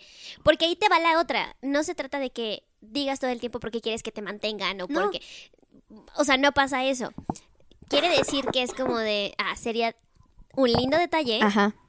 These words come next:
Speaker 2: Y lo dices cuando no lo tienes.
Speaker 1: Ajá.
Speaker 2: O sea, cuando estás viendo que, que como que no es su fuerte, pues.
Speaker 1: Exacto.
Speaker 2: Pero a ver, aquí también, tip número dos iba para ambas partes. Por eso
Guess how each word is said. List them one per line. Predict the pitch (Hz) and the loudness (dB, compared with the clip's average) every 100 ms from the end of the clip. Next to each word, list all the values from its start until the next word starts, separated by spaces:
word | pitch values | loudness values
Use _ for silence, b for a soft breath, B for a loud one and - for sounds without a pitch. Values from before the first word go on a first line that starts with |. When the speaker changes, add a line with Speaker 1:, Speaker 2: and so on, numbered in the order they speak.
| _ _ | _ _
Speaker 2:
Y | - | 6
lo | 240 | 10
dices | 220 226 - | 10 6 2
cuando | 208 190 | 4 4
no | |
lo | 170 | 2
tienes. | 156 185 190 - - - - _ - | 2 0 -2 -10 -18 -20 -20 _ -6
Speaker 1:
Ajá. | 320 311 269 | -2 0 0
Speaker 2:
O | - | 4
sea, | 240 | 6
cuando | 226 226 | 6 2
estás | 214 233 | 2 0
viendo | 240 254 | 0 -2
que, | 262 185 - | -2 -6 -6
que | - 185 | -6 -6
como | - 190 | -6 -6
que | 185 | -4
no | 202 | -2
es | 208 | -2
su | 247 | -2
fuerte, | 196 180 | -2 -2
pues. | - 147 - - - - - - - - | -6 -8 -10 -12 -12 -12 -14 -10 -8 -6
Speaker 1:
Exacto. | - - - - | 0 0 0 0
Speaker 2:
Pero | 233 220 | 4 6
a | 196 | 6
ver, | 180 - - | 4 -2 0
aquí | 196 - 233 | 0 0 0
también, | 208 202 190 208 - | 0 2 -2 -4 -2
tip | 233 | -2
número | 254 254 233 220 | 0 -2 0 2
dos | 214 | 0
iba | 233 196 | -2 -4
para | 196 175 | -2 -2
ambas | 175 165 | -2 -2
partes. | 185 180 - - - - - - - _ - | -2 -2 -6 -10 -14 -14 -14 -16 -20 _ 0
Por | - 214 | 6 6
eso | 208 220 190 | 6 4 2